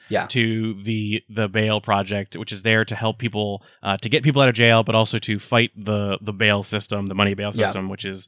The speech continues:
Speaker 2: is a, is a huge problem all over the country. And we were able to do that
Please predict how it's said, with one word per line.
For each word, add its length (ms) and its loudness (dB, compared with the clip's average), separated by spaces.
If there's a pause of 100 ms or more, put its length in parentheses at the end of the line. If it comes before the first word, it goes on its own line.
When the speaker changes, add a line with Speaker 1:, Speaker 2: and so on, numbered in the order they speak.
(320)
Speaker 2:
is 140 -4
a, 180 -4
is 140 2
a 20 -2
huge 380 0
problem 320 2
all 160 2
over 100 -4
the 100 -6
country. 460 -4 (240)
And 140 2
we 100 6
were 120 6
able 120 6
to 60 2
do 160 4
that 260 6